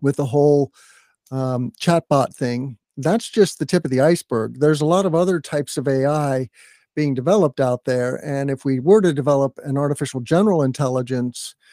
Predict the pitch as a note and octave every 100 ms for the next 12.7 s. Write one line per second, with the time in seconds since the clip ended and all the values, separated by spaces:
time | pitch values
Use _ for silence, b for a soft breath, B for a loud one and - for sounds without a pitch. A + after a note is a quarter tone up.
0 | b b D3+ D3 C#3 C#3 C3 - C3+ C#3+
1 | C#3+ C3+ C3 B2+ B2 - - - C#3 C3
2 | A#2+ - F3 E3+ D3 C#3 C3 C3 - B2+
3 | B2+ C#3 D3 C3+ B2 - _ _ - D3+
4 | D#3 C#3+ C3 A#2+ - E3+ D#3 B2 A#2+ A#2+
5 | C3 B2 - F#3 D3 A#2+ B2 - b b
6 | b _ C#3+ C#3+ - E3 C#3 - C#3 B2+
7 | B2 A#2 - - C3 C3+ C3 B2 C3 B2+
8 | - F3 G3+ F#3 C#3 C3 C3+ b b b
9 | D#3+ E3 F#3 F3 - G#3+ D#3 D3+ C#3+ -
10 | C#3+ D3 C3+ - E3 D3+ C3+ B2+ C#3 C3
11 | - - C3+ B2+ B2+ - A2+ - B2+ A#2+
12 | G3+ C4+ C#3+ - B2+ B2